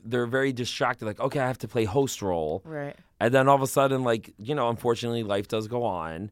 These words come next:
Speaker 1: and people kinda just stop showing up. And
Speaker 2: Yeah,
Speaker 1: then
Speaker 2: the
Speaker 1: all of a
Speaker 2: call
Speaker 1: sudden,
Speaker 2: stopped.
Speaker 1: yeah,
Speaker 2: Mm-hmm.
Speaker 1: the call stopped, the people stop showing up, and you're a month later, and then that's where it really sucks.
Speaker 2: Yeah, and it hits you, and you have time to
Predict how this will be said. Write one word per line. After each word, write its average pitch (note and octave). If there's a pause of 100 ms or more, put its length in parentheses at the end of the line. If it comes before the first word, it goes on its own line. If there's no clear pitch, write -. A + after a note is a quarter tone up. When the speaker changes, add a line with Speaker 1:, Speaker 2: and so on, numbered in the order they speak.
(360)
Speaker 1:
and G2+
people G#2
kinda G#2
just G2
stop F#2
showing A2+
up. F#2+
And -
Speaker 2:
Yeah, -
Speaker 1:
then G#2
Speaker 2:
the G2
Speaker 1:
all G#2+
of G2+
a -
Speaker 2:
call F#3+
Speaker 1:
sudden, B2 (160)
Speaker 2:
stopped. G2+
Speaker 1:
yeah, D3+
Speaker 2:
Mm-hmm. D#3
Speaker 1:
the A2
call A#2+
stopped, A2+
the A2+
people A2+
stop G#2+
showing G#2
up, G2
and F#2+
you're G2+
a G2
month G2+
later, G2+
and F#2
then F#2+
that's G#2
where G2
it F2+
really E2+ (420)
sucks. -
Speaker 2:
Yeah, F3
and F3+
it E3+
hits G3+
you, F3
and D#3+
you D#3+
have E3
time F3
to D#3+